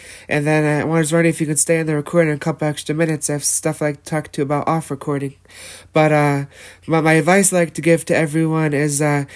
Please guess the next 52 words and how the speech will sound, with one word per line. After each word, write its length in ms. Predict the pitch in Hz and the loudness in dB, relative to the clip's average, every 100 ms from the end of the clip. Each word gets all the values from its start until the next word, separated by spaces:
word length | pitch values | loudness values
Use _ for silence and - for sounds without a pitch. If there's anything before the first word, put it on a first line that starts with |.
| - | -8
never 280 | 151 180 185 | 0 2 2
take 220 | 175 180 | 0 0
anything 400 | 185 180 175 175 | 2 2 2 0
for 180 | 160 165 | 0 -2
granted. 720 | 143 160 175 175 185 175 175 170 - - | 0 2 4 4 2 0 -2 -12 -18 -12
Just 240 | - 147 | -4 0
always 340 | 170 170 165 - | 2 0 0 0
think 280 | 175 165 - | 0 -2 0
that 260 | 165 160 | 2 2
it 100 | 147 | -2
can 140 | - 151 | -4 -2
be 160 | 165 | 0
worse, 480 | 160 175 180 170 - | 2 4 4 2 -2
and 80 | 156 | -2
always 220 | 160 160 | 0 0
say, 360 | - 160 160 147 - - - | 0 0 -2 -8 -18 -20 -4
"I'm 180 | 156 151 | -2 0
a 60 | |
baseball 500 | 135 180 170 - 170 | 0 0 0 0 0
player 440 | 165 180 175 170 165 | 0 2 4 6 4
and 100 | 151 | 0
I'm 120 | 147 | -2
a 80 | 147 | -2
good 220 | 165 160 | -2 -2
person," 440 | 180 175 - 175 | 0 0 0 0
and 80 | 156 | 0
always 200 | 151 156 | 0 -2
trying 180 | - 165 | -2 -2
to 80 | 160 | 0
get 180 | 156 151 | -2 0
better, 360 | 165 160 156 - - - | 0 0 -2 -8 -20 -10
one 160 | - 170 | -2 -2
percent 360 | 175 - 175 147 | 0 0 0 0
better 200 | 170 170 | 2 2
every 260 | 160 160 | 2 0
day, 300 | 156 175 180 | 2 4 4
and 80 | 160 | 2
always 200 | 160 160 | 0 -4
try 160 | - 165 | -4 -2
your 120 | 156 | -2
best 300 | 170 165 - | 0 0 0
to 60 | 151 | -2
grow 180 | 165 | -2
as 120 | 156 147 | -2 -2
an 60 | |
individual 580 | 151 147 175 156 175 170 | -4 -2 -2 0 0 0
and 160 | - 160 | 0 -2
a 40 | |
person, 540 | - 175 170 - 175 165 | -2 -2 0 2 2 0
and 180 | 151 139 | 0 0
say, 300 | 165 156 156 | 0 2 2
uh, 180 | 151 | 0